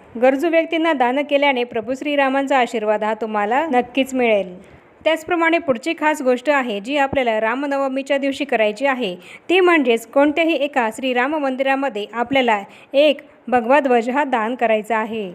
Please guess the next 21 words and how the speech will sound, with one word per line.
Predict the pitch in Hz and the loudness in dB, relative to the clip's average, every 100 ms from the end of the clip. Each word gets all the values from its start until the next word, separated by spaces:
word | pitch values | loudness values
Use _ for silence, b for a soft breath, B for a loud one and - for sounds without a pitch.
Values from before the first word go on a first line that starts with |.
| - | -6
आणि | 269 294 | 0 0
त्यासोबतच | 294 302 330 330 294 277 233 214 | 2 0 0 -2 0 0 0 -4
पिवळ्या | - 262 277 | 0 2 2
पदार्थांचा | 302 262 233 226 247 220 233 | 2 2 2 0 -2 -2 -2
नैवेद्य | 233 285 294 233 240 | 0 2 0 2 0
हा | 226 220 | 0 -4
भगवान | 220 214 226 | -4 -4 -6
श्रीरामांना | 254 240 226 214 220 277 | 0 2 2 0 -2 -2
अर्पण | 277 220 262 285 | -2 -2 0 0
करायचा | 240 208 202 220 | 2 2 0 -2
आहे | 214 214 190 175 - - | -2 -4 -8 -10 -16 -4
आणि | 302 339 349 370 381 - | 0 2 2 0 -4 0
त्याचप्रमाणे | 311 311 320 339 330 254 254 | 0 0 0 0 0 -2 -2
केशरयुक्त | 269 277 349 330 330 | -2 0 0 0 0
दुधाने | 330 285 277 294 240 | 0 2 0 0 -2
भगवान | 226 226 254 | -4 -4 -4
श्रीरामांचा | 247 262 247 233 226 226 285 | -4 -6 -4 -4 -4 0 0
अभिषेक | 220 214 233 202 | 0 -4 -8 -2
हा | 247 | -2
करायचा | 302 247 226 220 226 | 0 2 0 0 -2
आहे. | 226 220 | -2 -4